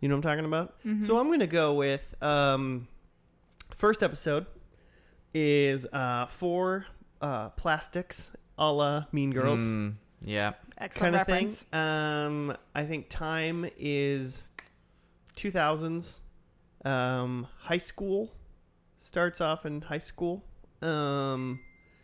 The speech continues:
Speaker 1: and there's a murder that they lie about. I'm gonna go
Speaker 3: Mm.
Speaker 1: deep.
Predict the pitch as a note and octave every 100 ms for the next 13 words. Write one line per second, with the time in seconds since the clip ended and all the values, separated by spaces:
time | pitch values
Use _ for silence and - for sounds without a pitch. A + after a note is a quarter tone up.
0 | - _ _ _ - C#3 C3 C3 B2+ B2+
1 | B2+ A#2+ B2+ - _ _ _ _ _ _
2 | _ _ _ _ _ _ _ _ _ _
3 | _ _ - C3+ C#3+ D#3+ D3+ C#3+ C3 -
4 | - C3+ B2+ C#3 F3 A3+ G#3+ F#3 F3 D#3
5 | D#3 - D3+ B2 A2+ G2+ F2+ C#2+ - -
6 | - - _ _ - C#3+ C3 B2+ A#2+ A#2+
7 | A2 A2 C3+ G2+